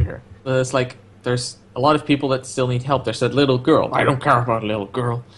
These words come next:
To which John responds, "Yes, but that's why you're the humanitarian of this group."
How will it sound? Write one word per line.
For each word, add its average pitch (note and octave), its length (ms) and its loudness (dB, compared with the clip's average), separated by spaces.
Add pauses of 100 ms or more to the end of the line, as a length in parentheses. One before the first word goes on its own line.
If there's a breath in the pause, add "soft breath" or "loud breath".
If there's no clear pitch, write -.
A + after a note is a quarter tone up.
(420 loud breath)
To D3+ 80 4
which D3 220 4
John D#3 200 4
responds, B2 500 -2
"Yes, G#2+ 220 -2
but B2 100 -2
that's B2+ 240 0
why B2+ 100 4
you're C3 220 4
the B2+ 100 -2
humanitarian C3 920 0
of - 100 -12
this - 140 -14
group." C3+ 240 -6